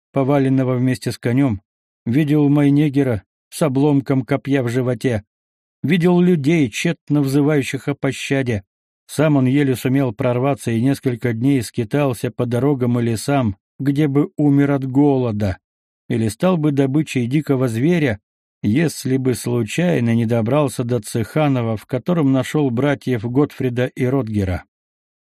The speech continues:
Из всего этого похода вынес он только чувство унижения, стыда, ненависти, жажду мести до сожаления о Дебергове, который был его близким другом. Поэтому он всей душой присоединился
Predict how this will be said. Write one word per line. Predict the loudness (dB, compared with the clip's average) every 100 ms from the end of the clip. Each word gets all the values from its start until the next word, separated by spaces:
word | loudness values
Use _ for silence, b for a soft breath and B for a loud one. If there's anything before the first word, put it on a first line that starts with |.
| _ _ -4
Из | -2 -2
всего | -2 0 2 0
этого | 0 -4
похода | -2 -4 -2 -2 0
вынес | 0 0 -2 -2
он | -2
только | -2 -2 -4
чувство | -4 -6 -6 -10 -4
унижения, | 0 0 2 0 0 -2
стыда, | -4 -6 -4 -4 -6 -12 _ _ _ _
ненависти, | 0 2 2 0 -2 -4 -10 -10 _ _
жажду | -2 0 0 0
мести | 2 0 0 -4
до | -4
сожаления | -2 -2 0 0 0 0 -2 -4
о | -4
Дебергове, | -2 -2 -2 0 0 0 -2
который | -4 -4 -2
был | -2 0 0
его | 0 0
близким | -2 -4 -4 -4 -2
другом. | -4 -6 -8 -12 _ _ _ _ _
Поэтому | 2 2 2 2 2
он | 2
всей | 0 0 2
душой | 2 -2 0 2 2
присоединился | 2 -2 0 0 2 2 2 2 0 -2 -6